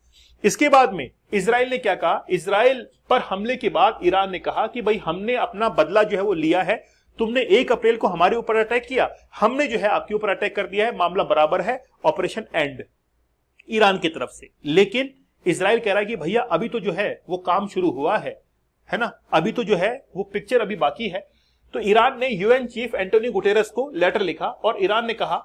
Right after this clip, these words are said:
कि वो मामले को और आगे नहीं बढ़ाना चाहता, मतलब ईरान बढ़ाना नहीं चाहता है, खत्म करो इसको।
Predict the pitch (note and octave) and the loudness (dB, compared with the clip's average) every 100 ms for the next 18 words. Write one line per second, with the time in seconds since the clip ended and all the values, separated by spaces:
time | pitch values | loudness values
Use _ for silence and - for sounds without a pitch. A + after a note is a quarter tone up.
0 | _ A#3+ E3+ B3 C4+ F#3 F#3 G#3 B3+ C4 | _ -8 -2 0 0 2 0 0 -6 -2
1 | F#3 G3+ _ _ - A#3 C4 - F#3+ A3+ | 0 -2 _ _ 2 4 6 6 4 4
2 | D#3+ D3+ F#3 F#3+ G3 G3 F#3+ G#3 G3+ G#3+ | 2 0 -2 -2 -2 -2 -4 -4 -4 -4
3 | E3 F3 A3 F#3 D#3+ F3 G3+ F3 F3+ E3 | 0 0 2 0 0 0 -2 -4 0 0
4 | E3 E3 - - E3+ G#3 F3 D3+ C3+ - | 0 -4 -4 -6 -4 -2 -2 -2 -2 -2